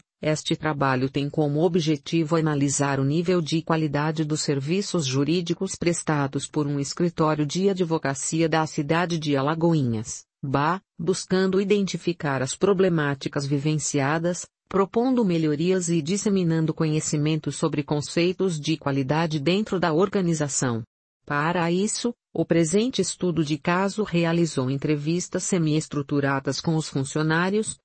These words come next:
contou com uma abordagem descritiva e qualitativa, e visitas in loco com o intuito de analisar o layout da organização.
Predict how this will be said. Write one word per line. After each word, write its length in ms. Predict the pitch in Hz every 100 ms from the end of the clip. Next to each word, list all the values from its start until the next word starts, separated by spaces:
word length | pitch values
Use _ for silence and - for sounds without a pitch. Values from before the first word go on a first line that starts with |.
| _
contou 460 | - 254 - 175 156
com 180 | 170 160
uma 160 | 160
abordagem 720 | 151 170 160 156 170 175 175
descritiva 840 | 160 165 - 175 170 175 180 190
e 80 | 190
qualitativa, 880 | - 165 156 143 139 - 185 196 202 202 _
e 100 | 190
visitas 720 | 165 147 175 143 190 202 202
in 140 | 175 170
loco 420 | 147 147 160 180
com 240 | 185 160
o 80 | 139
intuito 480 | 180 202 - 143 143
de 220 | 139 165
analisar 640 | 185 165 156 151 151 147 147
o 40 |
layout 560 | 143 139 131 131 - 151
da 160 | 143
organização. 960 | 151 190 175 180 170 151 143 - 123